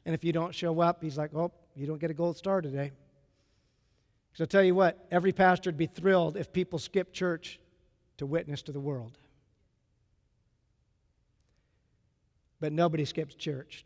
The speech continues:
to witness to the world. We skip church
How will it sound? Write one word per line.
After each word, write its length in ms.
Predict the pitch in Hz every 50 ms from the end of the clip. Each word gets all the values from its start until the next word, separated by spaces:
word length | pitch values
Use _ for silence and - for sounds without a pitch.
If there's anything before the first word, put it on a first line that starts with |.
| _
to 80 | - 147
witness 400 | 143 139 139 135 127 120 - - _
to 80 | _ -
the 60 | 131
world. 340 | 127 131 139 147 160 170 185 - - - - _ _ _ _ _ _ _ _ _ _ _ _ _ _ _ _ _ _ _ _ _ _ _ _ _ _ _ _
We 80 | 160 165
skip 280 | - - 180 165 160
church 460 | - - 170 165 165 - - - -